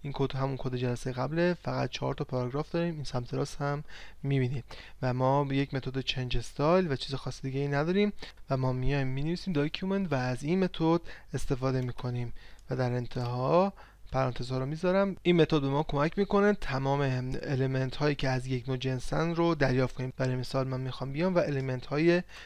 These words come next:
پی رو انتخاب کنم، یادتون باشه با حروف کوچیک بنویسید و تمام پاراگراف های موجود در صفحه رو من الان انتخاب کردم. توجه کنید که ما الان نمیتونیم بیایم بنویسیم داد استایل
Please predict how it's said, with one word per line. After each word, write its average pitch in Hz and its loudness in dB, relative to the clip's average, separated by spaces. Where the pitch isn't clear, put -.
پی - 2
رو 156 10
انتخاب 135 4
کنم، 131 0
یادتون 135 0
باشه 143 -2
با 135 0
حروف 131 -2
کوچیک 127 -6
بنویسید 123 -6
و 135 6
تمام 135 4
پاراگراف 139 6
های 165 8
موجود 135 2
در 131 0
صفحه 131 -2
رو 151 4
من 147 4
الان 135 2
انتخاب 143 2
کردم. 208 6
توجه 139 2
کنید 190 2
که 180 -2
ما 160 4
الان 151 4
نمیتونیم 175 2
بیایم 139 2
بنویسیم 135 0
داد 135 2
استایل 139 4